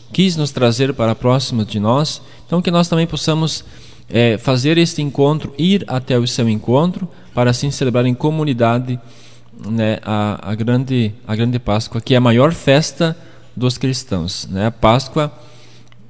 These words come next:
é a festa mais importante para o catolicismo. Então, que nós possamos, é, participar, convidar as nossas famílias e estar presente.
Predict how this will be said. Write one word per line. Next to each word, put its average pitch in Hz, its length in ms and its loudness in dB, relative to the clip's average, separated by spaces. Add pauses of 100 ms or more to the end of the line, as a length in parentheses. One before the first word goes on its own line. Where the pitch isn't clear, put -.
(160)
é 110 120 4
a 117 40 4
festa 135 360 2
mais 147 240 4
importante 139 600 2
para 117 320 2
o 110 140 -2
catolicismo. 113 880 0 (880)
Então, 117 340 4
que 127 80 0
nós 113 200 2
possamos, 110 640 0 (260)
é, 104 240 0
participar, 117 1000 0
convidar 117 360 2
as 117 140 2
nossas 110 320 -2
famílias 135 540 -2
e 131 40 -4
estar 117 280 -2
presente. 113 500 -4